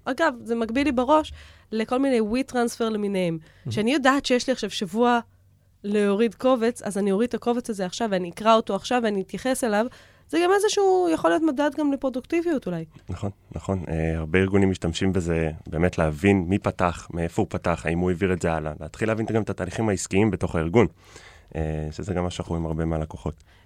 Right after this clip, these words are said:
Speaker 1: אפשר גם אולי לנטר עם זה, סתם, אני, אני כבר קופצת עם רעיונות שלי, יש
Speaker 3: כיף
Speaker 1: להבין
Speaker 3: לנו.
Speaker 1: איזה מידע בכלל משמש אותי. אם אני מזהה עכשיו, נגיד שהמערכת מותקנת לי במשך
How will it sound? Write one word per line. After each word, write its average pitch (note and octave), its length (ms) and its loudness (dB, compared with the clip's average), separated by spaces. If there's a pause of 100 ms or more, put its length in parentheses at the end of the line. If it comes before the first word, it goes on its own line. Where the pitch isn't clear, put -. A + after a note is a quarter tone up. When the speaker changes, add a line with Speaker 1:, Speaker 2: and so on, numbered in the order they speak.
Speaker 1:
אפשר F#3+ 180 -6
גם F#3+ 180 -6
אולי F#3+ 200 -4
לנטר F#3+ 320 -6
עם G#3 140 -6
זה, F#3 140 -6 (240)
סתם, G#3+ 260 0
אני, G#3 260 0 (300)
אני C4+ 180 4
כבר E4 140 0
קופצת C#4 380 2
עם B3+ 120 2
רעיונות A3 420 4
שלי, C4+ 180 6
יש E4 200 4
Speaker 3:
כיף - 280 -12
Speaker 1:
להבין A#3 260 4
Speaker 3:
לנו. - 80 -8 (340)
Speaker 1:
איזה C#4+ 180 6
מידע F4 240 6
בכלל F4+ 180 4 (120)
משמש E4 380 2
אותי. G#3 220 -2 (360)
אם F4 160 6
אני E4+ 100 6
מזהה A#3+ 320 6
עכשיו, A3+ 420 4
נגיד G3 280 0
שהמערכת G#3+ 420 2
מותקנת A3 460 0
לי G3+ 100 -2
במשך G3 480 -4